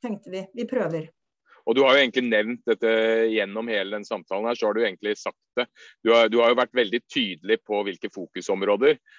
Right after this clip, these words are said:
Speaker 2: og så er det dette med liksom silotankegang, at det skal være
Speaker 1: Mm.
Speaker 2: transparens i
Speaker 1: Mm, mm,
Speaker 2: organisasjonen,
Speaker 1: mm.
Speaker 2: og så er det det at hver enkelt, eh, medarbeider, hver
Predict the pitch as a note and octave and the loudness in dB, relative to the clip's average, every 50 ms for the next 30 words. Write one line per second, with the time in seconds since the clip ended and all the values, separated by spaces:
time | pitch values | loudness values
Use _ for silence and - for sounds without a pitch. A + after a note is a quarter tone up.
0 | _ _ _ - A2+ - - B2 A#2+ A2+ A#2 A2+ - - G2 G2+ G#2 G#2+ A2 A2 | _ _ _ -4 -2 0 2 0 2 2 0 0 -2 -6 -6 -4 -2 -2 0 -2
1 | A2 G#2+ - - G#2+ G#2+ A2 G#2 - - - G#2 F#2+ F#2 F2+ F#2+ G2+ G#2 G#2 G2+ | -2 -4 -4 -6 -6 -6 -8 -12 -16 -16 -14 -12 -12 -8 -4 -2 0 0 0 0
2 | - A2 G#2+ G2+ - - A2 A2+ A#2+ A#2+ A2+ - A2 G#2 - - A#2+ A2 G2+ - | -2 -4 -6 -6 -6 -6 -4 -2 -2 -4 -4 -6 -10 -6 -6 -4 -2 -2 -4 -4
3 | - A2 A2 G#2+ - - _ - A#2+ A2 A2 A2+ C3+ D#3+ D#3 - - - - - | -4 -4 -4 -4 -6 -8 _ -2 0 0 0 -2 -4 -8 -12 -12 -12 -12 -10 -6
4 | B2 B2 A2 A2 G#2+ A2 A2 G#2 A#2+ A#2+ A2 A2+ G#2+ A2 C3 E3 F3 - _ _ | -2 0 0 0 0 -2 -4 -4 -4 -4 -4 -4 -4 -6 -8 -10 -12 -16 _ _
5 | - B3 A#3 F#3+ F3 F3 A#2+ A#2 - C3 B2+ C3 B2+ A2+ A2 G#2 G#2 - - A#2 | -6 -6 -4 -4 -2 -4 -4 0 2 2 2 2 2 2 0 0 0 -2 -2 0
6 | A2+ A#2+ A#2 A#2 A2 G2 F#2 F2 _ _ - A#2 G#2+ - _ _ - A#2 A#2 A2+ | 0 0 0 0 -4 -6 -8 -14 _ _ -8 -8 -8 -8 _ _ -2 0 2 2
7 | A2+ A2+ A2+ A2+ A2+ A2+ A2+ A2 G#2+ G#2 G#2 F#2+ F#2 F2+ E2+ F2 G2+ G#2 G2+ F#2 | 2 2 2 2 2 0 -2 -2 -4 -2 -2 -2 -2 -4 -4 -4 -4 -4 -2 -2
8 | G#2 G#2+ A2 G#2+ A#2 A2 A2 A2 | -2 -2 -2 -4 -6 -6 -8 -8